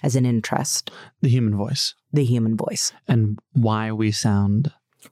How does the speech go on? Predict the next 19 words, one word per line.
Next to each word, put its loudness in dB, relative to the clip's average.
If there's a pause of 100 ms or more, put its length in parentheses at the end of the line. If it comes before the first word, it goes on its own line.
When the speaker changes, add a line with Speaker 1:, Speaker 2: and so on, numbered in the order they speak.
Speaker 1:
Why 2
Speaker 2:
way 0
we 0
Speaker 1:
we 0
Speaker 2:
do. -2
Speaker 1:
sound 0
the 2
way 0
we 0
do, 2
but -2
then -2
also 0 (480)
the 2
beauty 0
and 4
joy 0
and 0
gift 0